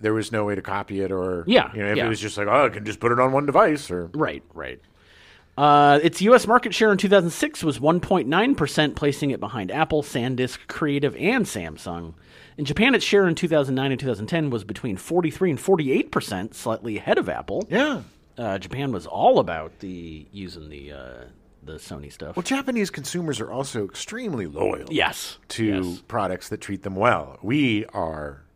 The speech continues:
Speaker 1: not. We're just a
Speaker 2: <laughs> No.
Speaker 1: bunch of willy-nillys
Speaker 2: I
Speaker 1: going
Speaker 2: want the
Speaker 1: wherever the wind blows us.
Speaker 2: Whatever's good, give it to me.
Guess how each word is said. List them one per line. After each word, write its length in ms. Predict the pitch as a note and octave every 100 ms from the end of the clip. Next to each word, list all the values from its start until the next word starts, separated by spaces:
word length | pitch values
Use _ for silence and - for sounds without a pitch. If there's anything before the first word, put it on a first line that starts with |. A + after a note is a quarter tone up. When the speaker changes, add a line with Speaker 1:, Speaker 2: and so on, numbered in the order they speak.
| _
Speaker 1:
not. 440 | G2+ C#3 - - - _ _ _ - -
We're 140 | G2+ A#2+
just 160 | G2+ -
a 40 |
Speaker 2:
<laughs> 80 | -
No. 80 | D3+
Speaker 1:
bunch 100 | A2
of 60 | A2+
willy-nillys 640 | B3 D4+ C#4+ F#3+ B2 F#2+
Speaker 2:
I 80 | D#3+
Speaker 1:
going 120 | G#3
Speaker 2:
want 80 | -
the 60 | C#3+
Speaker 1:
wherever 380 | D3+ G3+ A3 G#3
the 120 | C#3
wind 380 | A#2+ F#3 A#3+ G3+
blows 340 | C3+ G#2 -
us. 140 | -
Speaker 2:
Whatever's 320 | C3 F3+ A#3 D#3+
good, 440 | G#3 G3+ F#2 -
give 140 | D#3
it 80 | F#3+
to 80 | -
me. 200 | C3 -